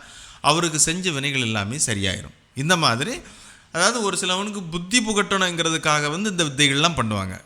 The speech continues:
புத்தி புகட்டணும், இவன் உண்மையிலே இவன் தான் பெரிய ஆளுன்னு சொன்னு நமக்கு வாழ்க்கையில நிறைய தடைகள், நிறைய பிரச்சனைகள், பெரிய பெரிய ஆட்களுடைய பழக்கங்கள் இருக்கும். அதனால அந்த மாதிரி விஷயங்களை செஞ்சிருப்பாங்க இல்லையா? அப்ப அவங்களுக்கு வந்து இந்த மாதிரி விஷயங்களை செஞ்சு, அப்ப அவனுக்கே தெரிஞ்சு போயிரும், நம்மளால அவனை ஒண்ணும் பண்ண முடியாது.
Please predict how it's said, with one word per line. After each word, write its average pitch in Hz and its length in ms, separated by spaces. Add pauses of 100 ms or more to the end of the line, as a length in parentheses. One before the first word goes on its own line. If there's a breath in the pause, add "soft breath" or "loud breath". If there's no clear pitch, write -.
புத்தி 139 240
புகட்டணும், 120 580 (280)
இவன் 113 180
உண்மையிலே 160 440 (420 loud breath)
இவன் 127 160
தான் 156 160
பெரிய 143 220
ஆளுன்னு 143 200
சொன்னு 147 160
நமக்கு 135 320
வாழ்க்கையில 139 540
நிறைய 123 380
தடைகள், 139 500
நிறைய 123 460
பிரச்சனைகள், 131 720 (440)
பெரிய 196 240
பெரிய 190 220
ஆட்களுடைய 160 400
பழக்கங்கள் 151 540
இருக்கும். 131 260
அதனால 143 260
அந்த 131 160
மாதிரி 156 260
விஷயங்களை 143 440
செஞ்சிருப்பாங்க 147 460
இல்லையா? 170 360 (400 loud breath)
அப்ப 147 220
அவங்களுக்கு 180 420
வந்து 165 180
இந்த 160 140
மாதிரி 147 300
விஷயங்களை 127 540
செஞ்சு, 113 380 (580 loud breath)
அப்ப 160 200
அவனுக்கே 196 280
தெரிஞ்சு 180 380
போயிரும், 156 340
நம்மளால 143 260
அவனை 143 240
ஒண்ணும் 135 240
பண்ண 135 200
முடியாது. 127 640